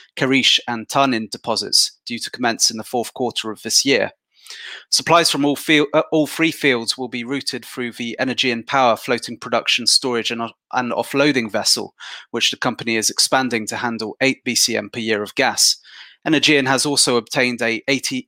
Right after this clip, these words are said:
eighteen-month, seven hundred million dollar loan facility to fast-track Karish North's development.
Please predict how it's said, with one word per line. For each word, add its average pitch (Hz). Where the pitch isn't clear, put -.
eighteen-month, 143
seven 127
hundred 120
million 123
dollar 113
loan 123
facility 120
to 120
fast-track -
Karish 123
North's 117
development. 113